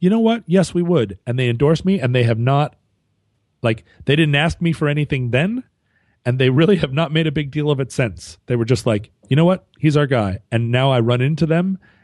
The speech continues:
and they're just like, they seem happy to see me.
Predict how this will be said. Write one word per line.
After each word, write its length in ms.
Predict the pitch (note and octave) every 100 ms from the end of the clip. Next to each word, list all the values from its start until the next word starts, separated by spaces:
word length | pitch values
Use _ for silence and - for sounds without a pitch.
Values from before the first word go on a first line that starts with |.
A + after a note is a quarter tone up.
| _
and 120 | A#2
they're 140 | A#2+ B2
just 220 | B2 -
like, 260 | A2+ A2 _ _ _ _ _ _
they 160 | A#2 A2
seem 220 | - A2+
happy 260 | G#2+ A2 A#2
to 80 |
see 180 | A2 G#2
me. 220 | F#2 F2+